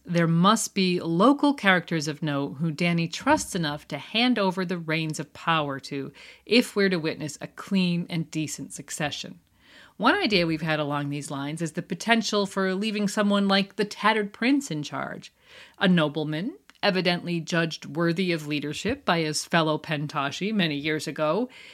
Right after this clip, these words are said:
he's been promised Pentos by Barristan as the price of his cooperation with the hostages and the battle.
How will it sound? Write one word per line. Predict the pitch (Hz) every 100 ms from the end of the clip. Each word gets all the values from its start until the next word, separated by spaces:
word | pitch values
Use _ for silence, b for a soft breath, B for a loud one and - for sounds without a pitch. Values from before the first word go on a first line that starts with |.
| B
he's | 311 370
been | 440 427
promised | - 392 381 359 -
Pentos | - - 392 381 - 156 147 -
by | - 151
Barristan | 160 151 139 131 - 139
as | 165 165
the | 190
price | - - 285 -
of | 214
his | 208 -
cooperation | - 202 202 196 190 196 196 143 147
with | 147 151
the |
hostages | - 202 185 - 143 139 143
and | - 165 143
the |
battle. | 139 214 190 139 175